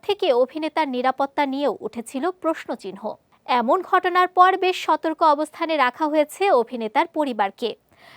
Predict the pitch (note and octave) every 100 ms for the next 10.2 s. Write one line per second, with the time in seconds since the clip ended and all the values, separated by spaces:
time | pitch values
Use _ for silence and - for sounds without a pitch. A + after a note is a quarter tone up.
0 | _ B3 A#3 A#3 A#3 G#3+ C4+ F4+ C#4 C#4
1 | C#4 D4 - D#4 A#3+ A#3+ C4 D#4+ D4 -
2 | _ G#3+ B3+ D#4 F4+ F4+ A3 F3 G#3+ G3
3 | - A#3 - _ _ - A#3+ B3+ C#4+ C4+
4 | C#4 - E4 D#4+ - F4 D4 C4+ D4 D#4+
5 | D#4 D#4+ - G4 A#4+ - A3+ - B3+ -
6 | C4 D4 - A#3+ A3 G#3+ D4 A4+ _ F4
7 | F#4 F#4 F#4 F#4 C#4 A3+ - - - -
8 | - _ _ F4+ F#4+ F4+ F4+ F#4 F#4 -
9 | C#4+ D4 C#4+ D#4 D4+ - C4+ B3 G#3 C#3
10 | - A#3+